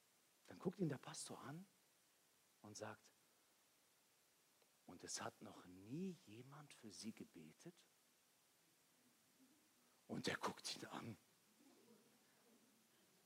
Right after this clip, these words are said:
„Nein.“ „Ja, das können wir hier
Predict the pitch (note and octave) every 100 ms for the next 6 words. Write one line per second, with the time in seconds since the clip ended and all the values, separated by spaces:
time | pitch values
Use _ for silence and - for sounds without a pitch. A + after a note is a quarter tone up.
0 | - G#2+ A2 A2 G2 F#2 G#2 A2+ A2 -
1 | - - - - - - - - - -
2 | - - - - - - - - - -
3 | - - - - - G#2+ G#2 G2 G2+ -
4 | - - C3 C3+ A#2 A#2+ A2 F#2 - D#3+
5 | G3+ A3+